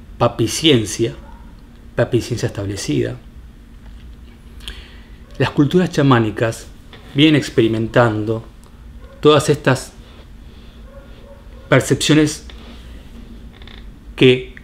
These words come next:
a lo largo de estos años con Quantum Primordial hemos comprobado que son naturales, que son intrínsecas en nosotros mismos,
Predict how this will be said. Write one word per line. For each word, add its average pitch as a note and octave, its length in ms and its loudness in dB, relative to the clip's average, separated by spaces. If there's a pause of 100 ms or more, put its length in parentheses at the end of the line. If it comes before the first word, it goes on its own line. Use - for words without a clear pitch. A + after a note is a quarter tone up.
(160)
a - 100 0
lo A#2+ 100 8
largo C#3+ 260 8
de E3 60 8
estos C3 240 2
años A#2+ 200 4
con A2 120 2
Quantum C3+ 320 4
Primordial A#2 580 4
hemos D3 220 0
comprobado A#2+ 580 4
que A#2 100 -2
son C3 340 2
naturales, B2 960 2 (260)
que - 100 0
son E3 300 4 (380)
intrínsecas F#3 1200 2 (220)
en A#2 160 -2
nosotros A2+ 560 -4
mismos, F#2+ 500 -10